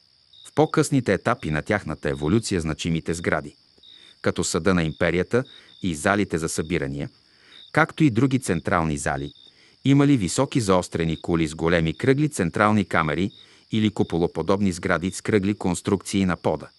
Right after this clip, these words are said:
В ерата на кралиците официалните сгради, посветени на кралицата в нейната роля на кнаа, винаги имали множество заострени кули и кръгла камера в ядрата си. Това описание звучеше като модерен небостъргач на Мату.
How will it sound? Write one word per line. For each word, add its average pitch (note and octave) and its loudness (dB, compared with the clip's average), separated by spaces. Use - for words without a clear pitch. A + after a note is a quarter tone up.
В - -2
ерата F#2 2
на E2 0
кралиците E2+ -2
официалните E2 -4
сгради, D2+ -4
посветени A2 2
на F2 0
кралицата G#2+ -2
в - -6
нейната F2+ 0
роля E2+ 2
на D2+ -4
кнаа, E2 -2
винаги C3+ 2
имали C3 4
множество G#2+ 0
заострени E2 -2
кули F#2 0
и G#2+ -2
кръгла B2 2
камера E2 0
в F#2 -8
ядрата F2+ -2
си. - -12
Това A#2+ 6
описание G#2 4
звучеше F#2 -2
като F2 -2
модерен F2+ 2
небостъргач E2 -2
на D2 -6
Мату. - -14